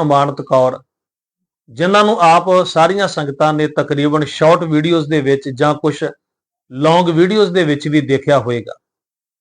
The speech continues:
ਸੋ ਘਰ ਦੇ ਵਿੱਚ ਵੀ ਅਸੀਂ ਜਦੋਂ ਬੈਠ ਕੇ ਬਾਣੀ ਬਾਬਤ ਗੱਲਬਾਤ ਕਰਦੇ ਹਾਂ ਤੇ ਮਨ ਦੇ ਵਿੱਚ ਇਹ ਵਿਚਾਰ ਆਈ ਕਿ ਕਿਉਂ ਨਾ ਬੱਚਿਆਂ ਨੂੰ ਵੀ ਸੰਗਤ ਦੇ ਸਾਹਮਣੇ ਲੈ ਕੇ ਆਂਦਾ ਜਾਵੇ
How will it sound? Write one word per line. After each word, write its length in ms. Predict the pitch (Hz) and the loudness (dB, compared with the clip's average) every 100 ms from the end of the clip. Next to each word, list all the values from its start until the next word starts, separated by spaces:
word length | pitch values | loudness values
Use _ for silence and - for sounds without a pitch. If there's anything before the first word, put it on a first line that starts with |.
| _ _ _ _ _ _ _ | _ _ _ _ _ _ _
ਸੋ 240 | - - 196 196 196 190 | -12 0 4 6 4 0
ਘਰ 440 | _ _ - 156 | _ _ 2 2
ਦੇ 180 | 135 170 | 4 2
ਵਿੱਚ 240 | 196 185 190 | 2 0 -2
ਵੀ 180 | 190 160 | -4 -4
ਅਸੀਂ 220 | 156 180 | -4 -2
ਜਦੋਂ 300 | 160 160 160 | 0 0 0
ਬੈਠ 320 | 143 143 143 - | 2 2 2 0
ਕੇ 80 | 175 | -6
ਬਾਣੀ 340 | 143 143 143 156 | -2 0 0 2
ਬਾਬਤ 360 | 143 143 143 | 2 2 -2
ਗੱਲਬਾਤ 480 | 135 135 131 147 196 | -2 -2 2 2 2
ਕਰਦੇ 380 | 143 127 120 143 | -2 -4 -4 -6
ਹਾਂ 100 | 107 _ _ _ _ _ _ _ _ _ _ _ _ _ | -8 _ _ _ _ _ _ _ _ _ _ _ _ _
ਤੇ 80 | 160 | -2
ਮਨ 300 | 156 170 190 | 2 2 2
ਦੇ 100 | 214 | 2
ਵਿੱਚ 240 | 208 202 | 0 0
ਇਹ 80 | 202 | 0
ਵਿਚਾਰ 440 | 175 165 147 165 | 0 2 4 4
ਆਈ 220 | 160 156 165 | 4 2 0
ਕਿ 160 | 180 | -6
ਕਿਉਂ 240 | 156 165 170 | -4 -2 0
ਨਾ 320 | 180 175 - _ _ _ _ _ | 0 0 -6 _ _ _ _ _
ਬੱਚਿਆਂ 460 | 113 147 - 190 190 | -8 -8 -2 0 2
ਨੂੰ 120 | 196 | 2
ਵੀ 100 | 208 | 0
ਸੰਗਤ 360 | - 165 156 160 | 0 0 0 2
ਦੇ 140 | 160 | 0
ਸਾਹਮਣੇ 400 | 156 160 180 180 | 0 -2 0 0
ਲੈ 160 | 156 135 | 2 0
ਕੇ 160 | - 139 | 0 -2
ਆਂਦਾ 240 | 127 131 | 0 -2
ਜਾਵੇ 280 | 120 113 | 0 -6